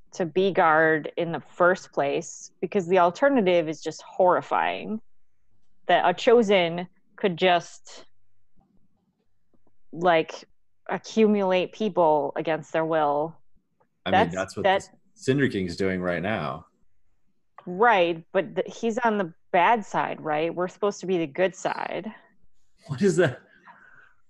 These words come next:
Speaker 2: what does that even mean? We're on the living side.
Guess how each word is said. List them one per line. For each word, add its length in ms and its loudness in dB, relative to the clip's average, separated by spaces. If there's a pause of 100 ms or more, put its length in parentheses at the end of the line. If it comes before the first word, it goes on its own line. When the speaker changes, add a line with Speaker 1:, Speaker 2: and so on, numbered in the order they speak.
(160)
Speaker 2:
what 140 -8
does 220 6
that 180 4
even 360 6
mean? 800 2 (1200)
We're 200 6
on 160 6
the 120 6
living 520 4
side. 640 0